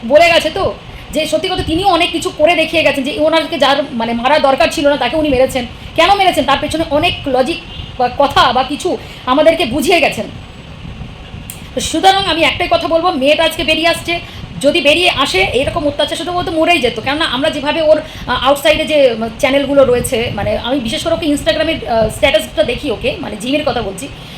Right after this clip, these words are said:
সেখানে যে যে ও, আহ, স্ট্যাটাসগুলো লাগাচ্ছিল তোমরা বিশ্বাস করবে কিনা যারা দেখেছো তারা জানো, যেগুলো দেখাচ্ছিল সেগুলো কিন্তু হয় না যে, উম, আহ, মানে ভীষণভাবে খারাপ, মানে এগুলো ইঙ্গিত, অ্যাডভান্স।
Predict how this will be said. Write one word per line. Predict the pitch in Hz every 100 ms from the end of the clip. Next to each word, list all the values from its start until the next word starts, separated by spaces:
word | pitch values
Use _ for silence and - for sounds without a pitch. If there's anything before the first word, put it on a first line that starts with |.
| -
সেখানে | 302 359 370
যে | - 311
যে | 370
ও, | 320
আহ, | 359 - 262 233
স্ট্যাটাসগুলো | - 262 320 - 349
লাগাচ্ছিল | 294 226 294 - 247 240 - - -
তোমরা | 294 320
বিশ্বাস | 294 - 330
করবে | 320 339
কিনা | 320
যারা | 302 302
দেখেছো | 254 330
তারা | 320 294
জানো, | 226 226 - - - -
যেগুলো | 302 320
দেখাচ্ছিল | 302 277 339 339
সেগুলো | 294 302 339
কিন্তু | 339 330
হয় | 349 269 330
না | 392
যে, | 285 277 - - -
উম, | 247
আহ, | 240 240 226
মানে | 220 226 226 214 208 - - - -
ভীষণভাবে | 285 294 427 427 381
খারাপ, | 349 302 208 - - - -
মানে | 262
এগুলো | 320 359
ইঙ্গিত, | - 359 381 294 - -
অ্যাডভান্স। | - 285 269 339 285